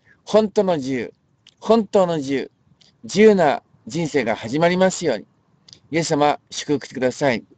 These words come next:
イエス様の皆によってお祈りします。アーメン。アーメン。アーメン。アーメン。ハレルヤ。アーメン。皆さん、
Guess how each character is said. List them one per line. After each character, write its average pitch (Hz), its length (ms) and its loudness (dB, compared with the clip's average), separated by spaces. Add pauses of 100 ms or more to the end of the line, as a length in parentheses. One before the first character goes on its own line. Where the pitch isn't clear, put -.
(640)
イ 151 100 2
エ 196 60 6
ス - 60 -8
様 156 220 0
の 135 280 -2 (100)
皆 170 240 0
に 190 80 -6
よ 170 140 -2
っ - 20 -12
て - 380 -2
お 151 120 -4
祈 175 140 -2
り 175 80 -2
し 165 140 -10
ま 160 160 0
す。 - 420 -16
ア 147 200 4
ー - 20 4
メ 190 220 2
ン。 139 120 -8 (1120)
ア 170 200 4
ー 165 40 2
メ 196 200 2
ン。 143 140 -8 (1160)
ア 170 140 4
ー 175 40 0
メ 196 180 4
ン。 139 160 -8 (1080)
ア 147 540 2
ー - 20 -4
メ 170 280 0
ン。 123 200 -10
ハ 143 120 -10
レ 175 100 2
ル 190 80 0
ヤ。 165 200 2 (280)
ア 135 60 -6
ー 151 40 -4
メ 160 200 -4
ン。 104 120 -12 (640)
皆 165 120 -2
さ 151 180 2
ん、 110 120 -10